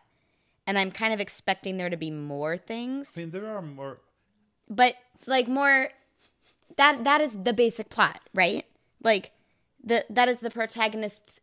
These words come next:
Speaker 1: journey.
Speaker 2: Well, no, kind of. Kind of.
Speaker 1: Okay.
Speaker 2: Like, that's the setup for the plot, but then the mountain beyond the mountain,
Speaker 1: Mm-hmm.
Speaker 2: Kate, is that she realizes she's gotta, like,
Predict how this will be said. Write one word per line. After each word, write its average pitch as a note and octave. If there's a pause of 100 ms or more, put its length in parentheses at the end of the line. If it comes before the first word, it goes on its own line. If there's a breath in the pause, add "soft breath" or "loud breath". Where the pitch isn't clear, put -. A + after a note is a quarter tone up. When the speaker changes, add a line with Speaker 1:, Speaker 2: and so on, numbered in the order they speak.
Speaker 1:
journey. E3+ (460)
Speaker 2:
Well, E3+ (520)
no, A#2+ (220)
kind D3+
of. E2+ (1120)
Kind F#2
of. -
Speaker 1:
Okay. - (580 soft breath)
Speaker 2:
Like, C#3 (240)
that's D3+
the B2
setup D3
for -
the G2+
plot, F#2 (560)
but A#2
then A2 (960)
the A#2+
mountain B2+
beyond A#2
the G2+
mountain, G2+
Speaker 1:
Mm-hmm. F#3+
Speaker 2:
Kate, G2+ (400 soft breath)
is G2+
that A2
she -
realizes G#2
she's G2+
gotta, G2+
like, F#2